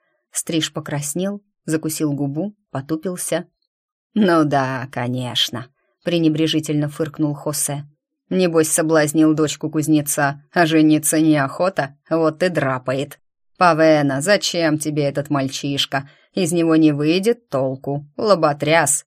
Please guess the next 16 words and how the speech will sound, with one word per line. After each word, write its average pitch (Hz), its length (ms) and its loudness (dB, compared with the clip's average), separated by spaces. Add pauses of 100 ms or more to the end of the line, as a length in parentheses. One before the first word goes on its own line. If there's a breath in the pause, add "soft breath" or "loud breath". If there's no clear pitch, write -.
разгильдяй 151 1000 0 (240)
и 156 180 2
бабник". 143 720 -4 (640)
"Не 180 140 2
кузнеца, 156 840 0
а 175 220 6
оружейника. 147 880 0 (240 loud breath)
И 180 100 -4
я 170 180 4
ее 170 180 0
не 175 100 0
соблазнял, 165 880 0
она 165 220 0
сама 196 360 2
все - 220 -2
придумала", 151 800 -2